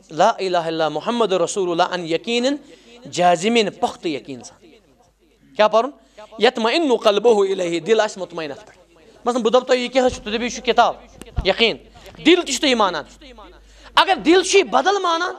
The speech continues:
یہِ چھُنہٕ کِتاب کینٛہہ، مثلاً، یہِ چھِ کاپی، یہِ چھُنہٕ یقین کینٛہہ۔ زبانہِ سۭتی پَران چھُکھ، دِل تہِ گژھِ یہِ مانُن، نا؟ اَتھ کیٛاہ وَنان چھِ؟ یقین۔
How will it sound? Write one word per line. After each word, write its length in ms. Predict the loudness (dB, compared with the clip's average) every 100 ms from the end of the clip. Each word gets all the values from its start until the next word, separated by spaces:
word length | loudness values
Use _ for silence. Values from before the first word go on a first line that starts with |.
| -16 -20 -20 -18 0
یہِ 60 |
چھُنہٕ 180 | 0 2
کِتاب 360 | 2 4 2 0
کینٛہہ، 480 | -4 -6 -8 -20 -2
مثلاً، 340 | 0 2 2 0 -8 -20 -20 -20 -20 -20 -18 -8
یہِ 100 | -6
چھِ 100 | 4
کاپی، 320 | 4 4 -2
یہِ 760 | -8 -16 -20 -20 -20 -20 -10
چھُنہٕ 180 | -2 2
یقین 280 | 2 0 -8
کینٛہہ۔ 260 | -10 -20 -20 -20 -20 _ _ -20 _ _ _
زبانہِ 440 | 0 2 4 2 0
سۭتی 220 | 2 4
پَران 360 | 4 2 0
چھُکھ، 160 | -6 -6
دِل 120 | -6 -4
تہِ 120 | -2
گژھِ 120 | -2
یہِ 80 | 0
مانُن، 240 | -2 -2
نا؟ 100 | -6 -8 -4
اَتھ 120 | -4 2
کیٛاہ 140 | 2
وَنان 180 | 2 -4
چھِ؟ 100 | -10 -14 -20 -20 -20 _
یقین۔ 580 | 2 2 4 4 2 -2